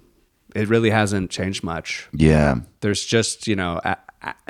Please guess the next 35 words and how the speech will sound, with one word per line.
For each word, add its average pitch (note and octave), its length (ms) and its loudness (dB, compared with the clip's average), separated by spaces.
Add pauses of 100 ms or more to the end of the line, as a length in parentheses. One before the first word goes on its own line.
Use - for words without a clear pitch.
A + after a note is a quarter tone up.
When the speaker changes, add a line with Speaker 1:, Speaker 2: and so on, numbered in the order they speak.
(160)
Speaker 1:
this D#3+ 180 0
is C3+ 140 0
a A#2+ 60 0
story A#2+ 360 6
a G#2 80 2
lot G2+ 140 2
of F#2 80 -6
people F#2 240 -4
point F#2+ 340 -6
to. E2+ 300 -10 (160)
Speaker 2:
Yeah. D2+ 420 2 (180)
Speaker 1:
Um, G#2+ 360 -2 (720)
so - 160 0
yeah, A#2 360 6
she's - 440 -4 (680)
kinda E3+ 340 2
just C3+ 380 0
in C3+ 200 0
that C3 220 2
system A#2 460 0
for G#2+ 200 -2
about G2 260 0
three G2+ 220 -4
years, E2 380 -8
right? F2+ 260 -6 (1120)
And A2 320 4
she A#2 120 0
would A2 140 2
get G#2+ 160 4
moved, G2+ 500 -2 (800)
uh, F#2 360 0
to A2 140 0
a G2+ 40 0
different, G2 480 -2
uh, E2+ 380 -2